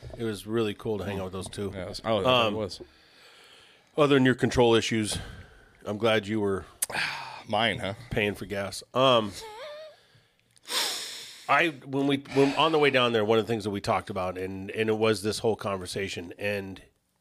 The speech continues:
Speaker 1: I absolutely love going to L A.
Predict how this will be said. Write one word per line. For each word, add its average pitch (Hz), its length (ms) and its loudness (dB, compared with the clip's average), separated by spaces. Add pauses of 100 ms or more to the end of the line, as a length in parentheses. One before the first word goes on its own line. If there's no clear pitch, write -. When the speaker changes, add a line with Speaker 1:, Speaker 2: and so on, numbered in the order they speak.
(580)
Speaker 1:
I 123 460 2 (480)
absolutely 135 520 2
love 113 420 2
going 104 300 2
to 92 100 -6
L 90 280 -6
A. 87 240 -10